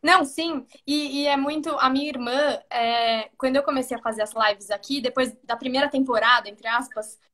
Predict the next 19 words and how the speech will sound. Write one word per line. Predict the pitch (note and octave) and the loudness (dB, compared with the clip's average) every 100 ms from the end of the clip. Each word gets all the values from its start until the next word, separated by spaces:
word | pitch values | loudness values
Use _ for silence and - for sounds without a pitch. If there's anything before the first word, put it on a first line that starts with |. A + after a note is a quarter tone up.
| _ | _
que | B3 | -4
eu | A#3 | 0
fiz | C4 | 0
um | A#3 | 0
bloco | A3+ B3 C4 C4+ | 2 6 6 4
de | A3 | 0
lives, | A#3+ C4 C4+ A#3 A3+ _ _ | 4 4 4 -4 -12 _ _
ela | - C4 C#4 | 2 2 4
falou: | C#4+ C4+ | 0 -2
"Nossa, | C4+ D4+ D#4+ - C4+ | 0 2 2 0 -6
Nath, | B3 A#3 A3+ A3 - | -6 -6 -10 -20 -8
eu, | C4 C4 C#4 C#4 C#4 - - | -2 -2 -2 -4 -6 -8 -4
antes | C#4 D#4+ D#4 | -4 -4 -2
eu, | D4+ D4 - _ - | 0 0 -2 _ 2
até | C4 E4+ F4 | 2 4 2
hoje, | D#4 D#4+ E4+ B3+ | 4 2 2 -6
tipo, | A#3 - | -12 -6
até | A#3+ C#4+ | -4 -2
eu | D#4+ D4 - A#3+ | -2 -2 -8 -14